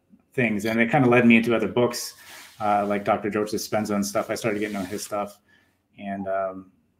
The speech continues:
doing more stuff on my own as a, as opposed to some of the guided meditation stuff or an app per se. Um, then I started getting into some of his, uh, au-, audio guided meditations as well, uh, which I do find, uh,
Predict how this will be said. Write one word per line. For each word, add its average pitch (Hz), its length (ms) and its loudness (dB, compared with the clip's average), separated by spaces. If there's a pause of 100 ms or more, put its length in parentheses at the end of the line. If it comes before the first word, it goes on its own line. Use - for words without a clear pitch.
(280)
doing 123 260 4
more 110 140 2
stuff 110 260 -4
on 104 60 -8
my 101 200 -2
own 107 240 -4
as 101 160 -4
a, 101 60 -10 (500)
as 101 140 -6
opposed 101 400 -8
to 101 160 -6
some 101 180 -8
of 98 80 -6
the - 60 -12
guided 98 340 -2 (280)
meditation 101 640 -6
stuff - 500 -6 (140)
or 104 160 -4
an 101 160 -8
app 110 340 -2 (260)
per 107 80 -12
se. 101 400 -6 (560)
Um, 95 500 -6 (460)
then 120 120 2
I 107 80 2
started 107 340 0
getting 101 220 2
into 101 320 -2
some 104 240 -4
of 98 60 -4
his, 98 360 -8
uh, 98 320 -6
au-, 107 320 -2
audio 101 640 -4 (140)
guided 101 260 -2
meditations 98 560 -8
as 87 140 -18
well, 104 420 -4 (500)
uh, 101 260 -4 (140)
which 127 160 -2
I 160 100 6
do 131 140 6
find, 120 520 6
uh, 104 400 -4